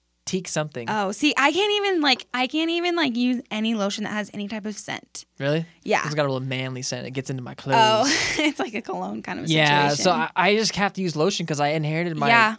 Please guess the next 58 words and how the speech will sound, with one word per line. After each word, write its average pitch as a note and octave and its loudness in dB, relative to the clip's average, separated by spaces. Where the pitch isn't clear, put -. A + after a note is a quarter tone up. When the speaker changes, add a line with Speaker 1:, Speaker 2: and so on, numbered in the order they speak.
Speaker 1:
curly G3+ 2
hair E3 2
from D#3+ -4
my D3 -2
mom C3+ -2
Speaker 2:
Mm. G#3 -2
Speaker 1:
and D#3 -2
my D3+ 0
dry D3 2
skin, C#3+ 0
and C#3 -4
living D3 0
up D3 0
here D3+ 0
in C#3 -2
Utah E3 0
every C#3 0
winter, D3 -2
Speaker 2:
Yeah, G3+ 0
Speaker 1:
I - 2
can D#3+ 0
Speaker 2:
it - 2
Speaker 1:
just C#3 0
feel D3+ 2
it C#3 -2
Speaker 2:
sucks. C#3+ -2
Speaker 1:
in C#3+ -2
the C#3 -2
air C3+ -2
when C3 -4
Speaker 2:
I G#3 -2
Speaker 1:
I, A3 -2
Speaker 2:
know, A3+ 2
Speaker 1:
my G3 0
Speaker 2:
yeah, G#3 4
Speaker 1:
skin E3+ 0
starts - 2
Speaker 2:
totally. D3 2
Speaker 1:
to - -4
crack C3+ 0
Speaker 2:
Yep. A3 2
Speaker 1:
and - -8
stuff. B2+ -6
Speaker 2:
But D4+ 0
Speaker 1:
And C#4+ 4
Speaker 2:
yeah, A3+ 8
Speaker 1:
I - 0
get, - 0
I C4+ 4
Speaker 2:
so, A#3+ 4
Speaker 1:
get C#3+ -2
itchy. C#3+ -6
Speaker 2:
um, A#3 -2
Speaker 1:
Oh, E3+ 4
it's D3+ 0
called D3 2
teak - -2
wood. C#3 -6